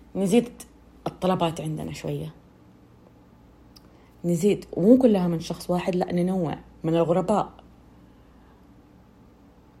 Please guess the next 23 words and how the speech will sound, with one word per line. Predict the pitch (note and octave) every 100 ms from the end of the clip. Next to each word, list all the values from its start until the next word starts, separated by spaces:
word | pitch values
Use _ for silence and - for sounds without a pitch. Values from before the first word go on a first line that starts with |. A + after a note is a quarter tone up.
| -
وقد | D#3+ F3 F3+
إيش | G3+ G#3
هذا | G3+
الشيء | E3+ - E3+
يمكن | E3+ D#3+ D#3
يأثر | D#3 D#3 -
فينا | D3+ - E3+ D3+
وفي | D3
حياتنا | - - D3 - - - - - - - - - - - - - - -
وفي | D3+ -
صوتنا | F3+ F3+ F3+ E3
وتعبيرنا. | D#3 D3 D#3 D#3+ C#3 C#3 - - - - - - - - -
فخلونا | - F3 F3 F3 E3+ G3 G#3 E4+
نبدأ، | D#4+ G#3+ D#3 A3+ - -
خلونا | - F#3+ A#3+ E4
نجرب | D4 G#3 F3+ E3+ F3+
من | F#3+
اليوم، | G#3+ A#3 G3 B3+ F#4 - - - - - -
وإذا | - G3
حصل | - C4 C4+
أي | B3
شيء | A#3+ B3 A3
معاكم، | G3 F#3+ F#3+ - B3